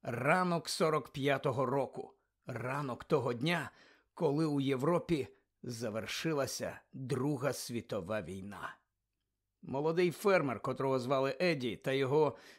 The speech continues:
закадичний приятель Буркун вийшли на волю брудними, висохлими від голоду обірванцями. Проте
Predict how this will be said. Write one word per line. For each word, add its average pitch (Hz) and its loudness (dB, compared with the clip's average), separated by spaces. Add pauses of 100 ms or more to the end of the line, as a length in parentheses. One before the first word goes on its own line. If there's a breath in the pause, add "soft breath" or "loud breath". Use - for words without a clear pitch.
закадичний 160 0
приятель 127 -2
Буркун 135 0 (340 soft breath)
вийшли 180 0
на 143 2
волю 156 2
брудними, 135 0 (320 soft breath)
висохлими 147 0
від 139 -2
голоду 160 0
обірванцями. 131 -2 (420)
Проте 147 -2